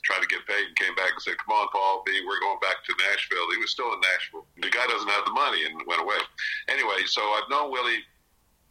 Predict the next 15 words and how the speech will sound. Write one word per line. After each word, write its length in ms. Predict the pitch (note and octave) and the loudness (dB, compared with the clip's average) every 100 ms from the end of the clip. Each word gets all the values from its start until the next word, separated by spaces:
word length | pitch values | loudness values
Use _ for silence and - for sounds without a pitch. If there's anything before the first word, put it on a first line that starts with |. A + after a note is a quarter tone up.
| _ - | _ -6
from, 280 | G2+ E2+ - | -4 -4 -4
and 140 | G2 G2+ | -2 0
then 120 | A2 | 0
we 80 | G#2+ | 0
started 360 | B2 B2 A2+ | 2 2 0
working 380 | G#2+ A2 G#2 F#2+ | 0 2 2 0
small 360 | - G#2+ G#2+ - | -2 0 0 2
clubs 500 | - A2 G#2 F#2 F#2 | 0 2 0 0 -4
in, 420 | E2 E2 - E2+ | -6 -10 -2 -2
in 140 | D#2+ | 0
Texas 500 | - A#2+ - F2+ D#2 | 2 2 2 0 0
in 180 | E2 D#2 | -2 2
seventy-three, 960 | - F2+ E2+ E2 - F#2 F#2+ D#2+ - - _ E2+ | 2 2 0 0 0 0 0 2 2 0 _ 0
and, 420 | E2+ E2+ E2 E2+ | 2 2 0 0
um, 480 | E2+ D#2+ E2 E2 | 2 2 2 -2